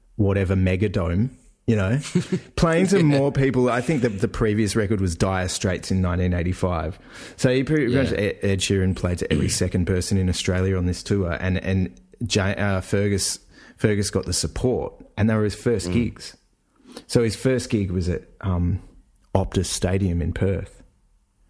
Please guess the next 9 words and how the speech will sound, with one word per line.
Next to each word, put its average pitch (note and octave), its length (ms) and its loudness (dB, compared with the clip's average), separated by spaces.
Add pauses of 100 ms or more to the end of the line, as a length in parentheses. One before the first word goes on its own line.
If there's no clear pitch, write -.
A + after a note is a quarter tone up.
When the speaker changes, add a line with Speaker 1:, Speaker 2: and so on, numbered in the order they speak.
(640)
Speaker 1:
to, F2 300 -2 (400)
you F#2 80 0
know, D2+ 140 -2 (200)
Speaker 2:
Wow. D#2+ 360 -2
Speaker 1:
have F2+ 220 0
sixty-five F2 840 -2
thousand E2 400 -4
or D#2+ 80 -2
whatever. E2+ 520 -2